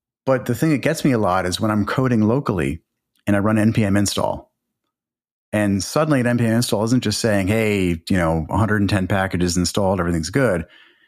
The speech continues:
It's like, "Hundred ten packages installed, fifty-four secu-, possible security vulnerabilities, three of them are high risk."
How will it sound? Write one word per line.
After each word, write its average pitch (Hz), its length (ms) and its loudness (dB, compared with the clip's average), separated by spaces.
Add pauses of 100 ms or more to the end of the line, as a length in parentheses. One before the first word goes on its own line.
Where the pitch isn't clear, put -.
(140)
It's 95 100 -4
like, 80 100 -2
"Hundred 135 220 2
ten 123 160 0
packages 120 440 -2
installed, 95 540 0 (340)
fifty-four 127 500 0
secu-, - 320 -6
possible 120 400 -2
security 123 400 0
vulnerabilities, 92 720 0
three 117 240 0
of 110 60 0
them 98 140 0
are 92 80 0
high 101 220 0
risk." 92 460 -2